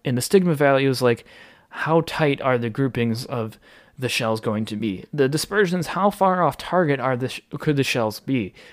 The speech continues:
But the stigma value is how close are those shells going to be to one another? Which means that this, well, the dispersion's not bad. You can't expect the shells to be anywhere near each other once they reach their target, which is a little frustrating.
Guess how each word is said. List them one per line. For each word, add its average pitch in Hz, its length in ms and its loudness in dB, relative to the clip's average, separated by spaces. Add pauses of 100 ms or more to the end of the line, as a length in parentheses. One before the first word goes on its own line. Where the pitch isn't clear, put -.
(140)
But 120 140 -4
the - 180 -2
stigma 180 500 0
value 120 300 2
is 123 120 0
how - 380 -4
close 160 440 2
are 123 100 -2
those 123 160 2
shells 120 300 0
going 117 240 0
to 110 80 -6
be 117 420 -2
to 117 120 -4
one 107 200 0
another? 90 400 -6 (460)
Which 127 200 -2
means 131 420 -2
that 117 340 -2 (320)
this, 139 200 0
well, 147 180 0
the 135 120 2
dispersion's 180 560 2
not 143 160 0
bad. 147 240 -2
You 139 80 0
can't 196 180 0
expect 196 360 -2
the - 40 0
shells 160 340 -2
to 135 60 -6
be 135 200 -4 (100)
anywhere 165 380 4
near 170 360 6
each 127 200 2
other 117 200 0
once 117 220 -4
they 104 120 -6
reach 101 240 -8
their 104 120 -6
target, 107 480 -2
which 110 160 -8
is 135 100 -4
a 170 80 0
little 175 280 4
frustrating. - 760 -4